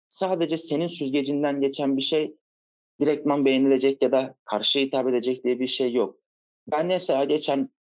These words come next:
kendimce bir şarkı yapıyordum. Bayağı da ilerledim. Şarkı kendimce çok güzeldi. Ama o akşam güzeldi. Sabah uyandığımda aynı şeyi alamadım. Çünkü fazla fazla, e,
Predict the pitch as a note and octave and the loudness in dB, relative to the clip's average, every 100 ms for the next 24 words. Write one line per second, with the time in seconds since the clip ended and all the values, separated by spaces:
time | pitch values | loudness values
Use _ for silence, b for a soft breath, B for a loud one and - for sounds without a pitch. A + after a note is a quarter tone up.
0 | _ _ _ - F#3+ F#3 D#3+ D#3 D#3 D#3 | _ _ _ -6 -4 -2 -2 -2 -4 -4
1 | D3 C#3+ C#3+ - A2 G2+ G#2+ F#2+ C3+ D3+ | -6 -2 -2 0 -2 -2 -6 -2 0 0
2 | A#2+ A2+ A2 A2+ A2 G2 G2 F2+ - - | 2 0 2 2 2 0 -2 -4 -8 -6
3 | B2+ - A2+ - _ _ _ B2+ B2 A#2+ | -4 0 -2 -2 _ _ _ -6 -4 -4
4 | A2+ - B2+ - G2+ F#2 F2 A2+ - _ | -4 -4 -6 -6 -4 -4 -4 -6 -6 _
5 | _ _ C#3 D#3+ F3+ D#3+ - A#2 A2 G2+ | _ _ -2 2 2 0 0 0 0 0
6 | F#2+ F#2+ - C3 C#3 C#3+ C#3 C#3 C#3 C#3 | -2 -2 -4 0 4 4 4 2 2 2
7 | A2+ C3+ C3+ C3 C#3 A2 A#2 C3 G#2+ F2+ | 2 2 0 2 -2 0 -2 0 -2 -4
8 | F2+ _ _ _ _ D#3+ D#3+ F#3 C3+ - | -10 _ _ _ _ -6 0 0 0 -6
9 | _ _ B2+ B2 A#2+ F3+ D#3+ B2 A2+ A2 | _ _ -4 -2 -2 -2 -2 2 0 0
10 | - A2+ A#2 G#2 G2+ | -4 -2 0 2 2